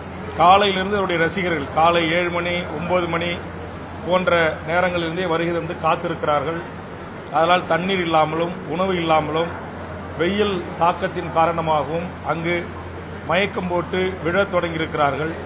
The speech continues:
அப்படி விழுந்தவர்களை முறையாக விஜயனுடைய தொண்டர்கள் உடனடியாக காப்பாற்றி மருத்துவமனைக்கு அழைத்து சென்று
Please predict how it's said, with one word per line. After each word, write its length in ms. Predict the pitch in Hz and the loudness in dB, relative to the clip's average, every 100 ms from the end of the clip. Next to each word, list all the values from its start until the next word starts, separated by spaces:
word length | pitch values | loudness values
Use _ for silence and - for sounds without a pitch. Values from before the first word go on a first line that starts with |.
| - - - - - - - - | -8 -8 -10 -10 -10 -10 -8 -2
அப்படி 520 | 165 190 180 170 156 - - - 143 | -2 -2 0 0 -2 -6 -10 -8 -4
விழுந்தவர்களை 880 | 180 208 208 202 180 170 175 185 - - - - - - - - - - - - 143 | -2 0 0 2 2 2 2 0 -4 -10 -10 -10 -12 -12 -10 -10 -8 -10 -12 -12 -4
முறையாக 800 | 165 196 202 185 175 185 185 190 - - - - - | 0 4 6 6 6 4 4 2 -6 -10 -10 -10 -8
விஜயனுடைய 540 | 151 190 190 175 170 160 151 143 - - - - - - - | -2 0 0 0 2 4 2 0 -6 -8 -8 -8 -6 -6 -2
தொண்டர்கள் 640 | 170 190 202 160 185 185 185 - - - - - - | 0 2 2 4 2 2 -2 -6 -8 -10 -10 -10 -6
உடனடியாக 580 | 160 180 185 185 190 190 | -4 -2 0 2 2 0
காப்பாற்றி 760 | 165 165 170 175 175 180 185 - - - | 0 0 2 0 0 -4 -4 -6 -10 -6
மருத்துவமனைக்கு 680 | 160 185 202 185 185 175 165 | -4 -4 -2 -2 -2 0 0
அழைத்து 360 | 156 180 - 170 | 0 -2 -6 -6
சென்று 380 | 180 165 170 | -4 -2 -2